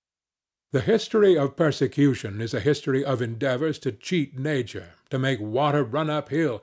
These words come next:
to twist a rope of sand. It makes no difference whether the actors be many or one, a tyrant or a mob.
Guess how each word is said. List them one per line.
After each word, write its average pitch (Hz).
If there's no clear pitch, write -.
to 151
twist 180
a 143
rope 165
of 151
sand. 131
It 147
makes 143
no 185
difference 156
whether 127
the 131
actors 147
be 127
many 139
or 180
one, 151
a 131
tyrant 175
or 180
a 175
mob. 156